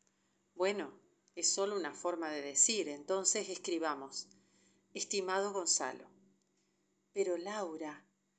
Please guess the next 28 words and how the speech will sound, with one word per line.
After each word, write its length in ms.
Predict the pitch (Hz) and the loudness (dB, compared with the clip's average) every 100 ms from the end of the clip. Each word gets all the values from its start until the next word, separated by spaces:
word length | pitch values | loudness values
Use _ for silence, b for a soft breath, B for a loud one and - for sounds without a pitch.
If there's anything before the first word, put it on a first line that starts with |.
| _ _ - | _ _ -8
¿no 100 | 208 | -6
es 140 | 226 | -4
impropio 840 | 240 175 185 208 240 220 180 160 | -4 -2 0 2 0 0 2 2
en 200 | 160 165 | -2 -4
este 260 | 196 - 185 | -6 -4 -6
tiempo 500 | - 196 214 202 175 | -6 -6 -4 -4 -2
tratar 580 | 175 160 165 202 214 214 | -2 -4 0 0 0 0
por 200 | 175 160 | 0 0
el 160 | 156 | -2
nombre 400 | 175 214 208 160 | -4 -4 -4 -4
a 60 | 156 | -4
un 120 | 185 | -4
caballero 760 | 185 170 147 - 208 220 190 - | -4 -4 -2 -2 -2 -2 -4 -4
tan 340 | - 180 170 | -4 -4 -2
pronto? 600 | 180 220 247 190 165 - _ _ B B B B _ _ | 0 0 0 -2 -2 -6 _ _ B B B B _ _
Tienes 340 | - 175 165 160 | -4 -2 -2 -2
razón, 480 | 170 - 165 156 - | 0 0 0 -4 -8
prima. 420 | 160 151 147 - b b b b | -10 -10 -16 -20 b b b b
Es 140 | 202 | -10
que 160 | - 214 | -4 -2
a 60 | |
veces 440 | 196 233 - 220 196 | 0 4 4 2 -4
me 140 | 185 | -6
contagio 640 | - 165 160 208 196 185 170 | -4 -4 -4 -6 -4 -4 -4
de 120 | 160 | -4
tus 260 | 165 - | -6 -6
formas. 580 | - 175 147 147 147 - b b b | -2 -2 -2 -4 -2 -2 b b b
Veamos. 720 | - 180 156 139 143 - - | -2 0 0 -2 -10 -12 -12